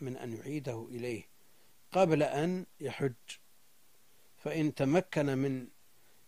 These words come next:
الوصول إلى، إلى صاحبه وإعادة المال إليه بعينه فهذا هو المطلوب، وإن لم يتمكن وبحث عنه فلم يجده وبذل جهده واستفرغ وسعه ولم يحصل عليه،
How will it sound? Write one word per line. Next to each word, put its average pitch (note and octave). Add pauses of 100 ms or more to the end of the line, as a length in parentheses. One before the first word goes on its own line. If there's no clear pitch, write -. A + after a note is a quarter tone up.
(120)
الوصول C3+
إلى، C#3
إلى B2
صاحبه A#2+
وإعادة C3
المال C3+
إليه A#2+
بعينه D3+ (380)
فهذا E3
هو G#3+
المطلوب، C3
وإن E3+
لم C3+
يتمكن C3 (580)
وبحث C3
عنه C3
فلم A#2+
يجده C#3 (520)
وبذل B2 (640)
جهده C3+
واستفرغ B2
وسعه C3
ولم C3+
يحصل C3+
عليه، D3+